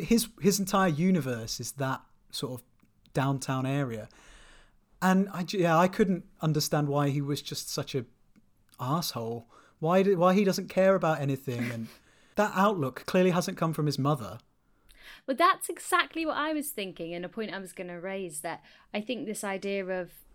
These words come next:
Speaker 2: "Oh, my life's so shit, I'm so despondent,"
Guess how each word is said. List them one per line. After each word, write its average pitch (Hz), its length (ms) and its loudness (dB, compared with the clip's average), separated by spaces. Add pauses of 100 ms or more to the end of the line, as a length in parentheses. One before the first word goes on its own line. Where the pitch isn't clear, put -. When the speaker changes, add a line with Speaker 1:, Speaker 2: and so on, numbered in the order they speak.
(360)
Speaker 2:
"Oh, 208 380 -4
my 190 200 -8
life's 185 380 -8
so 190 280 -8
shit, - 680 -10 (360)
I'm 190 160 -6
so 190 280 -2
despondent," 175 760 -8